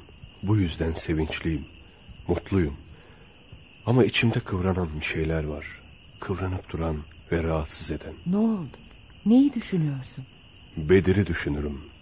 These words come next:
Speaker 1: Hende'yi düşünürüm. Hayber'i düşünürüm. Ah! İlla Uhud'u düşünürüm.
Speaker 2: Sonunda zafer bizim oldu. Sevinmez misin zafere?
Speaker 1: Sevinmez miyim? Hem de çok seviniyorum.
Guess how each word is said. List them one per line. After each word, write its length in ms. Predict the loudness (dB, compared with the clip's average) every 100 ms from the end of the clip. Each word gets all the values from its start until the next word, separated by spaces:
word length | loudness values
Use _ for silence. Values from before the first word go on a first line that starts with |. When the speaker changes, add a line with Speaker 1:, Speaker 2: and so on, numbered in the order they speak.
| -20 -20 -20 -20 2
Speaker 1:
Hende'yi 540 | 4 6 6 4 2
düşünürüm. 520 | -2 -4 -2 -4 -8 -14 -20 -20 -20 -20 -2
Hayber'i 500 | 2 4 2 -2 -2
düşünürüm. 480 | -6 -6 -6 -6 -10 -16 -20 -20 -20 -20 -20 -20 -20 -20 -20 -20 -20 -20 -20 -4
Ah! 680 | 0 2 0 -2 -4 -8 -12 -16 -20 -20 -20 -20 -20 -20 -20 -20 -20 -6 6
İlla 600 | 8 10 10 8 4 -2 -12 0 6
Uhud'u 400 | 6 6 2 -2
düşünürüm. 460 | -6 -4 -6 -6 -14 -20 -2
Speaker 2:
Sonunda 480 | 2 4 4 2
zafer 460 | -2 -6 -4 -4 -2
bizim 300 | -2 0 0
oldu. 320 | -2 -6 -12 -18 -20 -20 -10
Sevinmez 560 | 0 4 4 4 0 -2
misin 320 | -4 -2 -2
zafere? 360 | -4 -4 -8 -8 -14 -16
Speaker 1:
Sevinmez 680 | -2 2 4 2 2 0 0
miyim? 220 | -4 -6 -12 -18 -20 -20 -6
Hem 220 | 2 4 2
de 60 |
çok 280 | 0 0 0
seviniyorum. 560 | 0 0 0 -6 -8